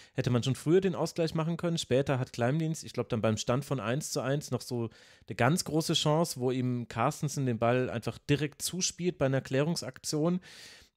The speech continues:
Also Heidenheim hatte seine großen Chancen. Heidenheim war sehr stabil. Eine Zahl dazu.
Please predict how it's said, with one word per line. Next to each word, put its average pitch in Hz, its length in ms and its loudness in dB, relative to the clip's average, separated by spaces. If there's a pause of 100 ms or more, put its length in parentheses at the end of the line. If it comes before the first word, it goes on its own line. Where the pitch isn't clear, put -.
Also 127 200 4
Heidenheim 143 380 4
hatte 143 200 0
seine 170 200 2
großen 143 300 -4
Chancen. 151 400 0
Heidenheim 147 400 4
war 127 80 4
sehr 139 240 4
stabil. 170 600 -2
Eine 143 280 4
Zahl 143 320 2
dazu. 190 560 0